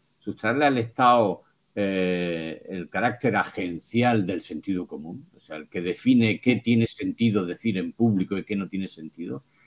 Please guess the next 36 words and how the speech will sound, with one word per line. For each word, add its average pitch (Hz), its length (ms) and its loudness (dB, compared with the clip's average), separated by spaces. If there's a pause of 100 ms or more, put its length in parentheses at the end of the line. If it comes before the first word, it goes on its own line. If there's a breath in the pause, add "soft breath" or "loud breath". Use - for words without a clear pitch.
(300 soft breath)
a 90 120 -4
mí 135 160 6
ese 147 140 -4
me 143 120 2
parece 127 420 -2
que 120 280 0
es - 200 -6 (540)
el, 101 480 2
el, 98 400 -4
el 98 220 -4
problema 147 880 4 (320)
que 104 180 -2
va 127 280 6
a 139 40 4
garantizar 117 1080 0
o 110 180 6
no 151 420 2 (220)
la 101 240 2
habitabilidad 95 880 2
de 123 80 -2
los 90 220 -6
estados. - 680 -14 (400)
La 76 100 -8
habitabilidad, 80 560 -2
por 143 100 0
ejemplo, 156 500 -2
de - 140 -12
los - 100 -8
cristianos - 520 -10 (220)
en, 82 320 -8
en - 60 0
los 82 180 -4
estados, - 360 -2 (160)
porque - 320 -16 (480 soft breath)
es - 200 -8
obvio 120 540 6